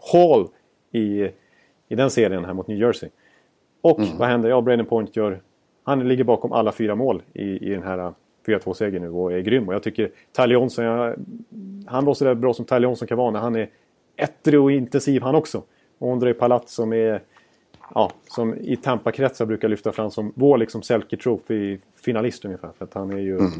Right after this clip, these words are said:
Speaker 1: han är ju ruggigt bra på både tacklas och, eh, med, med klubban att, eh, minimera ytor och så.
Speaker 2: Ja, det var, det var ju imponerande. De vann ju faktiskt matchen i matchen mot, eh, den där fruktansvärt starka för-, Bostons första kedja.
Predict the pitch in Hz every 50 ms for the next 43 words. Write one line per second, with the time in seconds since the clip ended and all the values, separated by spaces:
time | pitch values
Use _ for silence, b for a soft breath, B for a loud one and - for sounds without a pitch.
0 | 107 b b b b b b - 104 101 107 107 104 104 107 110 107 104 104 -
1 | - 101 - - 104 101 104 120 139 147 143 - 147 123 - - 127 117 107 -
2 | - - 135 135 127 - - _ - - - - - - 101 110 117 113 107 101
3 | 101 107 107 98 - 127 110 98 110 120 104 95 90 - _ - - 117 117 107
4 | 113 - 127 117 120 120 117 113 117 117 110 107 104 98 - - 104 90 - 85
5 | 76 - b b b b b b b b b b b b b b _ B B B
6 | B B B B B B B - - 104 123 135 117 123 127 139 139 139 135 120
7 | 113 123 131 127 127 123 143 165 160 147 135 127 120 113 - 131 139 139 131 117
8 | 110 117 120 131 143 147 147 147 151 151 156 - - 110 107 - - - 120 117
9 | - - - 120 110 104 113 117 117 - - 113 101 101 117 123 110 113 - 101
10 | 90 87 87 90 101 101 95 95 95 92 87 85 - - 127 120 - - - 131
11 | 117 107 - - 107 - - - _ _ - - - 95 92 92 - - 95 85
12 | - 98 95 - 92 95 - - - - - - - _ - 110 104 - - -
13 | - - 98 - - - - - 95 80 78 76